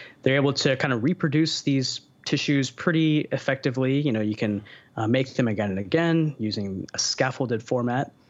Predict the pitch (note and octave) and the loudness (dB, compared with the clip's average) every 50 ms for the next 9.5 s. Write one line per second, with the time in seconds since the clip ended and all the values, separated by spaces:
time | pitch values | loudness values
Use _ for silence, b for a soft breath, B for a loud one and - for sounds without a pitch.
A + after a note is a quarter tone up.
0 | B B B - C3+ D3+ D3+ C#3+ C#3+ - - A#3+ B3 G#3 F3+ - E3+ D#3 D#3 C#3 | B B B -4 0 2 2 2 2 0 0 -2 -2 0 0 0 0 2 2 0
1 | C3+ B2 - - A2+ - - - A#3 C4 C4 C3 G#2+ E2 E2 B B B B B | 0 -2 -4 -6 -8 -6 -2 -2 0 0 0 0 -2 -2 -4 B B B B B
2 | - C#3 A#2+ C3+ C#3+ C#3 C3 B2+ B2+ A#2+ - - - F3 E3+ E3 D3+ C3+ G#2 A#2 | -4 -2 0 0 0 0 0 -2 -2 -2 -2 0 2 2 2 2 2 0 0 0
3 | A#2 A#2 A2 A2 - - - _ _ _ - B2 A#2+ B2 A#2+ A#2 A#2 A2+ A2 - | 0 0 0 -2 -4 -8 -14 _ _ _ -12 -6 -4 -2 -2 0 0 -2 -2 -4
4 | - - - - - - - - C#3+ - F#3+ G3 A3 G3 F3+ - F3+ E3+ D#3+ D3+ | -10 -20 -20 -14 -12 -12 -8 -4 0 2 4 4 4 2 2 2 2 4 4 2
5 | C3+ C#3+ C3 - C3+ - - - - F#3 F#3 F#3 E3 F3+ D3+ - - - - - | 2 0 0 -2 -4 -4 -6 -6 -2 -2 0 0 2 0 -2 -2 -4 -10 -10 -8
6 | - - - C3 - - - A3 G3+ - G3 F#3+ - E3 D3+ D3 C#3 C3 C3+ C#3 | -8 -4 -4 -4 -2 -2 0 0 0 0 0 0 0 2 2 2 2 0 0 -4
7 | - - - - D3 D3+ D3 - - D#3+ D3 C#3 B2+ A2+ - - - A#2 - E2+ | -6 -6 -2 0 0 0 0 0 2 2 4 4 2 2 0 0 0 0 0 0
8 | F2+ A2+ C3+ D#3 - - B B B B B B B B B _ - - C3 C#3 | -2 -2 -2 -2 -4 -8 B B B B B B B B B _ -2 0 2 2
9 | C#3 C#3 C#3 C#3 C#3 C#3 C#3 C#3 C3+ | 2 2 2 4 4 4 4 2 0